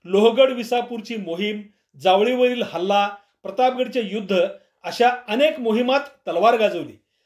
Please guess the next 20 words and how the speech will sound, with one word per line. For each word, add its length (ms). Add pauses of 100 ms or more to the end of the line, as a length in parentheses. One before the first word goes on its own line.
(160)
सोळाशे 540
बेचाळीस 680 (280)
ते 120
सोळाशे 400
सत्तावन्न 640 (440)
अशी 200
पंधरा 480
वर्षे 480 (400)
मानकोजी 580
दहातोंडे 680 (220)
स्वराज्याचे 800 (120)
सरनोबत 580
होते. 260 (360)
मानकोजी 580
हे 520 (140)
सोळाशे 580
बासष्ट 540
साली 260
निधन 320
पावल्याची 720